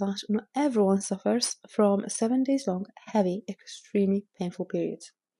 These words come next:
which was my own experience. And I still remember the envy <laughs> when I heard one of my school friends, uh, saying how, "Yeah, she doesn't really notice, she's got, like, a three-day period." Yeah, let's, let's not go into that 'cause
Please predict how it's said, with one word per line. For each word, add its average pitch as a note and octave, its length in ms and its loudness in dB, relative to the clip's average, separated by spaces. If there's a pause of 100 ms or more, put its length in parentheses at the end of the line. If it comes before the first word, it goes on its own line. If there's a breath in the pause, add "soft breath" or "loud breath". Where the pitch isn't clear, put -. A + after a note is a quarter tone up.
(240)
which F#3 220 -2
was F#3+ 220 -2
my F3+ 160 0
own F3 160 -2
experience. - 640 -6
And F#3 520 0 (360 loud breath)
I G3 40 -6
still G3 160 0
remember E3+ 520 -4 (920 loud breath)
the - 140 -2 (200)
envy G3 600 0 (100)
<laughs> - 100 -12
when A3 180 6
I G3+ 40 4
heard F#3 360 0
one F#3+ 120 -2
of F3+ 60 -4
my F#3 320 -2
school F#3 360 -4
friends, F3 640 -4 (100)
uh, F3+ 380 -4
saying F3+ 300 -6
how, F3 280 -8
"Yeah, C4 320 -2
she - 80 -6
doesn't A3 220 -2
really G#3 180 0
notice, F#3 520 -2
she's G3 140 -6
got, - 180 -10
like, F#3+ 160 -6
a F#3 40 -6
three-day G3 380 -4
period." F3+ 360 -4 (580 soft breath)
Yeah, F3 100 -8 (200)
let's, G3 380 -4
let's F#3 140 -8
not F3 140 -6
go F3 80 -4
into F3 240 -6
that E3+ 260 -4
'cause - 260 -14